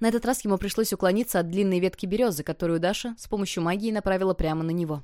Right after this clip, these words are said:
Миниатюрная воздушная колдунья то забрасывала Муромца ураганом из листьев,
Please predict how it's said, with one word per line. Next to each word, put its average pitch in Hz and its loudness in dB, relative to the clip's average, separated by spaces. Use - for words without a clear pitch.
Миниатюрная 294 2
воздушная 202 0
колдунья 202 2
то 175 -2
забрасывала 185 2
Муромца 185 -2
ураганом 185 4
из 175 -2
листьев, 214 -6